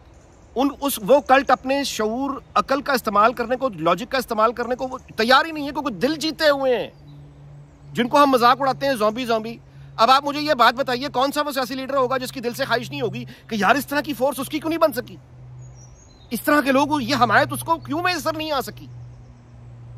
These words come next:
ये सवाल मौलाना फजलुर रहमान को अपने आप से पूछना चाहिए, आसिफ अली जरदारी को पूछना चाहिए, नवाज शरीफ से पूछना चाहिए। नवाज शरीफ साहब रिकॉर्ड पे हैं, परवेज मुशर्रफ के, के जी, आप कहते थे, "कदम बढ़ाओ नवाज शरीफ,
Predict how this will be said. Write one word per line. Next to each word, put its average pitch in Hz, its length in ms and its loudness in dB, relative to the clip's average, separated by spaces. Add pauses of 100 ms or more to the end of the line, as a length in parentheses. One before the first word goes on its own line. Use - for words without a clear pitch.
(320)
ये 220 140 0
सवाल 240 280 4
मौलाना 254 260 4
फजलुर 226 240 0
रहमान 226 260 6
को 294 80 0
अपने 269 180 0
आप 233 80 2
से 226 120 -6
पूछना 196 260 -8
चाहिए, 190 240 -6
आसिफ 240 220 -2
अली 226 100 -6
जरदारी 202 280 -2
को 262 100 -10
पूछना 220 260 -8
चाहिए, 233 240 -8
नवाज 220 200 0
शरीफ 240 200 -12
से 294 80 -10
पूछना 262 280 -10
चाहिए। 202 280 -12 (240)
नवाज 196 220 4
शरीफ 262 180 -6
साहब 269 200 4
रिकॉर्ड 285 300 6
पे 262 160 0
हैं, 165 160 -4 (1000)
परवेज 220 240 0
मुशर्रफ 226 300 0
के, 220 180 -12
के 196 140 -8
जी, 175 120 -10 (600)
आप 185 160 4
कहते 214 180 -2
थे, 214 60 0
"कदम 202 240 2
बढ़ाओ 196 200 6
नवाज 180 220 4
शरीफ, 180 280 -8